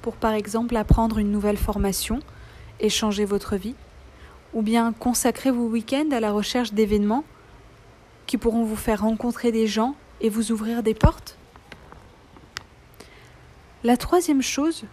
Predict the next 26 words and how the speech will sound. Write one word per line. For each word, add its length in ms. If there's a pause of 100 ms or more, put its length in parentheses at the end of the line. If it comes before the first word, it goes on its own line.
(120)
que 80
vous 140
pouvez 300
faire, 360 (460)
c'est 280 (200)
adopter 640 (280)
des 220
habitudes 540
contraignantes 880 (260)
mais 160
saines. 540 (960)
Levez-vous 460
plus 220
tôt. 200 (760)
Lisez 300
au 100
moins 240
dix 240
pages 360
par 180
jour 360
d'un 160
livre 340
qui 160
vous 100
passionne 580